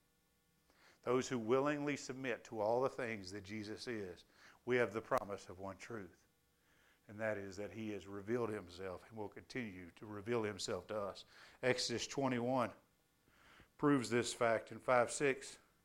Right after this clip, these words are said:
It says, "But if the slave plainly says, 'I love my master, my wife, and my children, I will not go out as a free man.'" I have the right to go out here and do whatever I want to do. But you know what? My master's good to me.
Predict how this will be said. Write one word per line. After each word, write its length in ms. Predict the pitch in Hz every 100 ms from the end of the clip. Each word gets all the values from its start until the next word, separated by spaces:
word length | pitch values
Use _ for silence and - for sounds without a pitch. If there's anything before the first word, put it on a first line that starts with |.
| _ _ _ _ - - _ - _ _ _ _ _ _ - -
It 100 | 117
says, 220 | 131 101
"But 160 | 131
if 80 | 127
the 100 | 127
slave 560 | - - 160 165 165 160
plainly 380 | 156 160 156 147
says, 420 | - 127 117 110
'I 80 | 110
love 300 | 113 127 131
my 180 | 139 139
master, 560 | 135 127 110 - 117
my 100 | 113
wife, 320 | 113 127 131 127
and 100 | 117
my 120 | 110
children, 520 | - 127 120 104 104
I 80 | 104
will 180 | 113 113
not 260 | 120 131
go 220 | 120 117
out 220 | 113 110 110
as 160 | 104
a 60 | 107
free 260 | - 120
man.'" 340 | 117 113 104 101 _ _ _ _ _ _ _ _ _ _ _ _ _ _ _ -
I 60 |
have 100 | 143
the 120 | 170 185
right 220 | 180 180
to 80 | 160
go 120 | 160
out 160 | 156 151
here 160 | 151
and 80 | 143
do 140 | 151
whatever 320 | 151 156 147 151
I 60 |
want 240 | 156 160 160
to 40 |
do. 380 | 160 175 135 110 - _ _ _ _ _ _ _ _ _ _ -
But 100 | -
you 60 |
know 140 | 139 139
what? 360 | 143 147 - - _ _ _ -
My 80 | 117
master's 420 | 110 104 - 98
good 220 | 101 98
to 60 |
me. 100 | 98